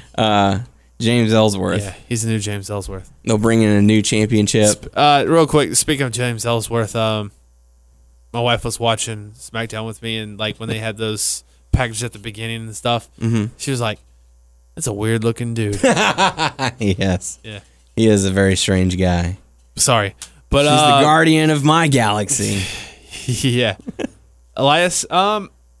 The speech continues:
Speaker 2: I just don't remember him being like this on N X T, but I watched, I dipped into N X T when he was there just, you know, at times, and I
Speaker 1: Mm-hmm.
Speaker 2: saw some stuff. I don't know, but I'm totally digging him, man.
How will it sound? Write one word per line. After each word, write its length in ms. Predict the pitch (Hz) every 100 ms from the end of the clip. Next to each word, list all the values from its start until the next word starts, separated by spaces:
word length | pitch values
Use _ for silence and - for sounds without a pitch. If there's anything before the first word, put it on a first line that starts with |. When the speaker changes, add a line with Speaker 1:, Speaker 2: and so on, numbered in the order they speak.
| _ _ _ -
Speaker 2:
I 80 | 190
just 240 | 185 -
don't 180 | 165 151
remember 320 | 175 185 170
him 160 | 165 165
being 320 | 127 139 208
like 220 | 175 113 -
this 440 | 113 107 - - -
on 100 | 127
N 80 | 113
X 140 | 123 -
T, 80 |
but 580 | 160 151 208 262 262 - - _ _
I 200 | - 214
watched, 580 | 254 190 165 - - - _ _ -
I 140 | 196
dipped 340 | 151 175 180
into 180 | 131 110
N 140 | 113 120
X 240 | 110 -
T 140 | 123 120
when 160 | 110
he 80 | 110
was 140 | 110
there 120 | 113 110
just, 300 | 107 - -
you 60 |
know, 100 | 120
at 120 | 113 -
times, 340 | 147 139 110
and 80 | 113
I 40 |
Speaker 1:
Mm-hmm. 40 | 110
Speaker 2:
saw 240 | - 180
some 200 | 185 123
stuff. 480 | 110 123 110 113 - _ _ _ _ _ _ _ _ _ _ _ _ _ 123
I 80 |
don't 140 | 131 160
know, 260 | 170 151 - _ _ -
but 80 | 120
I'm 80 | 123
totally 260 | 143 147
digging 280 | 135 160 156
him, 140 | 151
man. 280 | 139 135 143